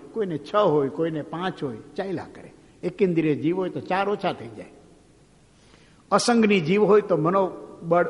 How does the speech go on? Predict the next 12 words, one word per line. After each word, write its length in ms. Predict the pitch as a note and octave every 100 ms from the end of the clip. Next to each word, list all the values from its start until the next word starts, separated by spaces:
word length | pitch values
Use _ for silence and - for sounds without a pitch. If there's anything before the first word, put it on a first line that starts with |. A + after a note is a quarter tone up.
| -
ઓછું 260 | G#3 - G#3
થઈ 200 | C3+ B2+
જાય, 160 | A#2
એક 240 | F#2 F3+ A3+
એક 120 | C#4
ઓછું 240 | C4 D3+
થઈ 180 | B2 -
જાય, 180 | A#2+ - - - _ _ _ - -
પણ 140 | A#3+
મિનિમમ 520 | A#3 C4 F4 D#4+ A#3 D#3
એનું 240 | C#3+ C#3
રહે. 180 | D3+